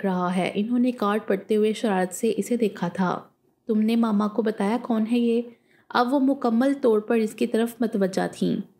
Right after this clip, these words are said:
"पहले आप प्रॉमिस करें, आप मामा को कुछ नहीं बताएंगी।" इसने यकदम ही इसे सब कुछ बताने का फ़ैसला किया था। "ऐसी क्या बात है दीनिया?" बुशरा भाभी इसे संजीदा निगाहों से देख रही थीं।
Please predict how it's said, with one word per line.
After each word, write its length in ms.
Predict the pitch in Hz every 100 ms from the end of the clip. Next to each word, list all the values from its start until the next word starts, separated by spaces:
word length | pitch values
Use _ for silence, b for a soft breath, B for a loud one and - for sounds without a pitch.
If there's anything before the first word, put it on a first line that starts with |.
| _ _ -
"पहले 280 | 208 214
आप 260 | 233 208 214
प्रॉमिस 360 | 220 196 202 202
करें, 300 | 208 214 220
आप 240 | 202 202
मामा 260 | 208 190 202
को 140 | 202
कुछ 280 | 233 214 -
नहीं 180 | 196 226
बताएंगी।" 600 | 233 220 190 180 - 151 b b b b b -
इसने 280 | 285 277 302
यकदम 480 | 262 254 226 240 233
ही 200 | 247 247
इसे 400 | - 214 247 247
सब 300 | 247 214 -
कुछ 180 | 233 -
बताने 360 | 214 208 196
का 120 | 196 220
फ़ैसला 420 | 214 190 190 214
किया 280 | 214 202 180
था। 420 | - 151 - - _ _ _ _ _ _ - - - _ _ _ - - B B B B -
"ऐसी 240 | 202 277
क्या 180 | 262 254
बात 320 | 233 214 202
है 100 | 220
दीनिया?" 580 | 202 214 190 190 214 -
बुशरा 300 | - 214 254
भाभी 380 | 247 240 202 220
इसे 220 | 208 226
संजीदा 500 | 233 233 208 202 214
निगाहों 420 | 226 226 208 202 233
से 160 | 240
देख 340 | 226 196 202 240
रही 180 | 202
थीं। 300 | 180 - 170